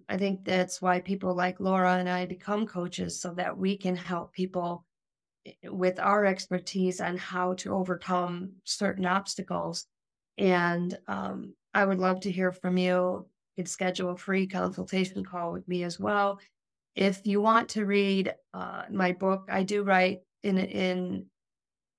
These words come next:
I, I'm pretty, I, I lay it all out there. I don't, uh, hold anything back on my story. And it deals with things like suicide, um, and, you know,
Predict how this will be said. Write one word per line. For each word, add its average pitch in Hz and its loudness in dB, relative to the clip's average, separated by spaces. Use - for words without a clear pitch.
I, 196 2
I'm 196 2
pretty, 214 2
I, 202 4
I - 4
lay 220 4
it 202 2
all 185 2
out 170 -4
there. 190 -2
I 185 4
don't, 190 4
uh, 185 -4
hold 196 2
anything 190 2
back 180 0
on 190 -2
my 180 0
story. 180 0
And 196 4
it 202 2
deals 196 4
with 185 2
things 190 2
like 180 -4
suicide, 180 -2
um, 180 -4
and, 180 2
you 202 2
know, 180 2